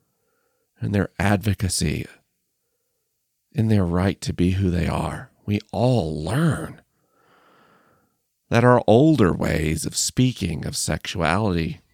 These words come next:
they're limiting and confining for everybody. They're limiting and they're confining for everyone.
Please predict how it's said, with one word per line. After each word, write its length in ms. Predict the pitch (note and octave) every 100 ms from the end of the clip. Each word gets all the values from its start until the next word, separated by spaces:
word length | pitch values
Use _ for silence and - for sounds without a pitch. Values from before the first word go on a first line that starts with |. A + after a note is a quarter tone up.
| -
they're 160 | C3
limiting 600 | D#3 B2 E3 F#3 C#3+ A#2+ A2
and 160 | A2
confining 560 | G2+ G2 A#2 D3 E3+ G2+
for 240 | - G2 -
everybody. 920 | A#2+ F3+ D3+ - - - - - - _ _ _ _ _ _ _ _ _ _ _ _ _ _ _ _ _
They're 140 | D3
limiting 520 | D3 D3+ E3 G2+ E2+ -
and 120 | F2
they're 100 | G#2+
confining 720 | B2+ A2+ F#2+ G2+ C3+ A2+ F#2+ - _ _ _ _ _ _ _ _ _ _
for 320 | _ - C3 - _ _ _ -
everyone. 840 | A2+ C3 F#2 D2+ C#2 D2+ - -